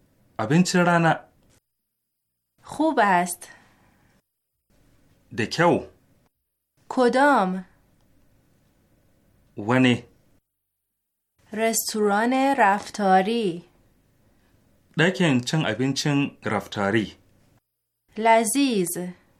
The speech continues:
Speaker 1: Mai daɗi.
Speaker 2: غذا.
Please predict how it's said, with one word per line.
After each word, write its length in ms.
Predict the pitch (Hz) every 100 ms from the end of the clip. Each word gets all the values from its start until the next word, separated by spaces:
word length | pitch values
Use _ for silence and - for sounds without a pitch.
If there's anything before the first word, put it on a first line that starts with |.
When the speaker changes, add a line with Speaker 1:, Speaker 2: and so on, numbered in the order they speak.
| _ _ _ _ _ _ _ _ _ _ _ 110
Speaker 1:
Mai 180 | 113 110
daɗi. 460 | 165 - 156 - _ _ _ _ _ _ _ _ _ -
Speaker 2:
غذا. 720 | 233 226 262 254 185 165